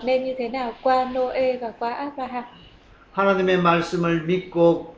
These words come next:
Speaker 2: 그것을 따르는 아브라함에게 믿음과 의를 주시는 것도 나타납니다.
Speaker 1: Dạ, nguồn, ờ, hình, ờ, gương mẫu của một người có đức tin và được xưng công chính như là Abraham như thế nào?
Speaker 2: 하나님께서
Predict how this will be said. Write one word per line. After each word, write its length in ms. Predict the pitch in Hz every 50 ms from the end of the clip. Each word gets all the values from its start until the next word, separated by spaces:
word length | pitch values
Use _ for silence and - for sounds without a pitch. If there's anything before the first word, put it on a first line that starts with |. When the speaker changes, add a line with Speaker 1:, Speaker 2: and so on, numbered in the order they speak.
| -
Speaker 2:
그것을 540 | - - 156 170 180 170 180 175 175 170 -
따르는 580 | - 135 147 151 160 165 170 170 170 170 - - - - _ _ _ _
아브라함에게 920 | 131 135 143 160 165 170 170 160 160 147 139 139 135 160 170 160 - - - - - - -
믿음과 680 | 113 139 143 139 170 165 170 151 151 156 160 160 156 147
의를 340 | 151 170 170 165 165 156 -
주시는 400 | 143 143 139 - 156 143 143 135
것도 360 | 127 123 127 - 143 135 127
나타납니다. 720 | 127 123 120 - - 120 110 107 104 101 98 - 90 85 - - - _
Speaker 1:
Dạ, 200 | 262 233 233 233 226 -
nguồn, 220 | 247 247 254 226 208 -
ờ, 240 | 226 226 226 220
hình, 280 | 214 233 254 233 220 220
ờ, 220 | 233 233 233 220
gương 380 | 214 208 208 254 285 285 285 269
mẫu 200 | 269 - - 311 311
của 80 | 302 254
một 160 | 220 220 220
người 340 | 214 214 220 220 214 214 208 -
có 120 | - 220 226
đức 140 | - 339 339 -
tin 300 | - 294 285 269 269 254
và 280 | 240 233 214 208 208 214 -
được 140 | 220 214 208 -
xưng 260 | - - 285 262 262 262
công 180 | 262 262 262 262
chính 260 | - 254 226 208 233
như 100 | 277 294
là 80 | 269 240
Abraham 520 | - 285 285 285 269 254 254 254 254 254 254
như 80 | 247
thế 100 | 240 233
nào? 140 | 220 254 240 240 - _ - - - _ - - - - - - - - - -
Speaker 2:
하나님께서 760 | - 185 180 185 180 160 170 170 - - 180 170 170 160 -